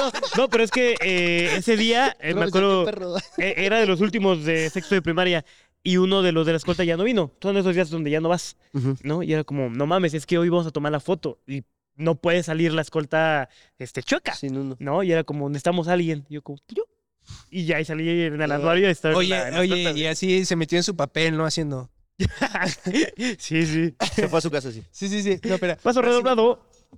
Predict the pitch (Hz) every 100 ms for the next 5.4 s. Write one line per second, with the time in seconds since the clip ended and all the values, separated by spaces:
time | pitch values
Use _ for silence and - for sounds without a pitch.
0 | _ _ - 131 135 139 135 135 _ _
1 | - 214 - 185 - 165 190 165 160 143
2 | 139 127 135 123 131 123 127 113 104 139
3 | 180 185 170 170 175 160 113 110 185 226
4 | 240 190 160 160 156 113 - _ _ _
5 | _ - -